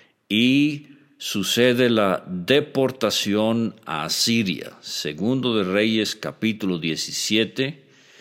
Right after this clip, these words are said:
y nunca regresaron los deportados. De hecho, eh, se habló mucho por un tiempo, ya parece que ha palidecido esta noción, pero se habló mucho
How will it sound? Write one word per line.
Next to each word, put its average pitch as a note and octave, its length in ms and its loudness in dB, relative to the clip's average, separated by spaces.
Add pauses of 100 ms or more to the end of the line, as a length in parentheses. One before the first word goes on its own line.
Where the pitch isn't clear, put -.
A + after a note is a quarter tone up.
(460)
y D#3+ 580 2 (540)
nunca D3+ 1080 2
regresaron G2 1120 0
los F2 300 -4
deportados. D#2+ 1040 -4 (600)
De F#2 220 2
hecho, B2 400 2 (560)
eh, F2+ 300 -4
se - 240 -2
habló A2 320 2
mucho C#3 500 0
por F2+ 160 -2
un F#2+ 160 -2
tiempo, G#2+ 400 -4
ya A#2 400 0 (360)
parece F#2+ 500 -2
que F#2+ 160 -2
ha F2+ 480 -4
palidecido E2+ 840 -2
esta - 560 -8
noción, F#2 680 -4
pero F#2 180 -2
se G#2+ 160 0
habló B2 260 2
mucho B2+ 520 -2